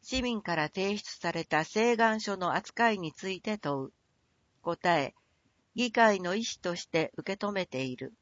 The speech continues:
人事については市長が判断するものだが、町内一体となって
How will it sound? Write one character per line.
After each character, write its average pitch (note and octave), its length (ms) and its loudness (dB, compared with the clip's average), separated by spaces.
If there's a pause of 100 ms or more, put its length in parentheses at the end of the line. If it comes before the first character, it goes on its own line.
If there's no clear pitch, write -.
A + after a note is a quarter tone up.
(680)
人 C4 300 0
事 A#3 160 -2
に G#3 100 -4
つ - 140 -4
い G#3 120 0
て F3 140 0
は D#3+ 200 2
市 - 80 -10
長 B3 260 6
が E3 140 2
判 G3+ 280 0
断 E3 200 2
す - 140 -6
る E3 140 -4
も E3+ 140 -6
の F#3 100 -6
だ D3 160 -2
が、 C#3 220 0 (480)
町 A3+ 240 6
内 E3 240 4
一 E3+ 180 -10
体 A#3+ 240 4
と A3+ 140 0
な A3 140 4
っ A3 60 -8
て - 300 2